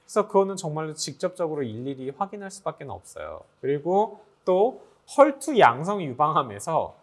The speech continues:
일 센티미터보다 작은 경우, 그건 어떻게 하냐 하는데, 오 밀리보다 작은 경우에서는 아직까지 저는 반대합니다.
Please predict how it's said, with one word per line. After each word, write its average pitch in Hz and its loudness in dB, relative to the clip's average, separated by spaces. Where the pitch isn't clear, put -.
일 240 0
센티미터보다 247 2
작은 196 -4
경우, 92 -4
그건 208 -2
어떻게 - -4
하냐 101 -2
하는데, 165 -2
오 156 6
밀리보다 262 0
작은 185 -2
경우에서는 170 -6
아직까지 165 0
저는 143 -10
반대합니다. 123 -6